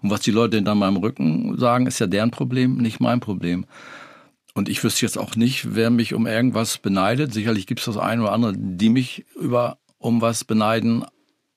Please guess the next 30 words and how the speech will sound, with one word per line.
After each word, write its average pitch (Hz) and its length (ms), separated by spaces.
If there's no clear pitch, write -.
Aber 95 120
das - 180
höre 151 140
ich 117 140
ja 85 100
nicht. - 260
Oder 110 220
mich 104 120
spricht - 280
ja 120 80
auch - 80
keiner 113 220
an. 131 140
Oder 107 160
was 98 140
meinst 107 320
du? 107 140
Wirst - 260
du 139 140
angesprochen, 135 600
dass 120 200
du 127 320
über 113 160
diesen 104 160
tollen 107 220
Papa 135 240
beneidet 139 380
wirst 143 200
zum 143 80
Beispiel? 143 420